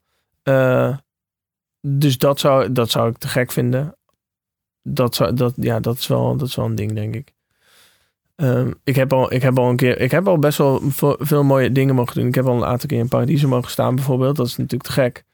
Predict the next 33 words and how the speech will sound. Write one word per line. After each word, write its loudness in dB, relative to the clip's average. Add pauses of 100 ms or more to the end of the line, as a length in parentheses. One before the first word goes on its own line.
(340)
Maar 0
om 2
daar 2
dan 2
een 0
eigen 0
show 0
in -2
de 2
grote 0
zaal 0
uit 0
te -6
verkopen, -2
ja, -2
dat, -4
dat -4
zou -4
ook -6
wel, -4
eh, -8 (420)
een -6
droom -2
zijn. -2
Dus -6
Pinkpop -2
en 0
Paradiso, -2
een -4
grote -6
zaal -2
uitverkopen. -6 (840)
Ja. -8